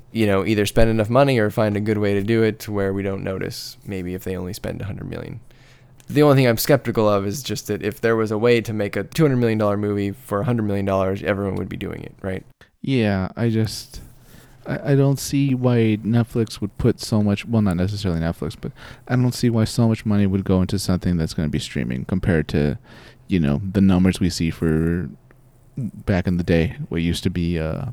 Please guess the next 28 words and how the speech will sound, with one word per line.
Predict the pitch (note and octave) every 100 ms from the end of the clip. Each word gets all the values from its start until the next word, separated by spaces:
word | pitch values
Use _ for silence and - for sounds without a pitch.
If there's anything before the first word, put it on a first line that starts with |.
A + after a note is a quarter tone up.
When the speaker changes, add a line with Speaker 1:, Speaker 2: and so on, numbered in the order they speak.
| -
Speaker 2:
big | F2+ -
screen | - D#2+
movies. | D2+ - - - - - -
There's | - A2+ A2
no | A#2+
reason | A#2+ A#2+ B2+
to | A#2
do | C3
it, | B2+ - - - - -
you | - F#2+
know? | C2+ G2+ - - - - -
Speaker 1:
Yeah, | G2+ G#2 G#2+ A2 B2 A2+ - -
I |
agree. | A2 G#2 G#2+ G2+ G2 G2 - -
And | A2 G#2+
for | A2+
Speaker 2:
So, |
Speaker 1:
reference, | A#2 A2 F#2 G2+
I | F#2+
did | A2 B2+
look | A#2+ A#2+
Speaker 2:
yeah. |
Speaker 1:
up | A2
the | G2+
budget | F#2+ G#2 G#2
for | G2 G2
Death | G2+ G2+
Note. | F#2+ F2+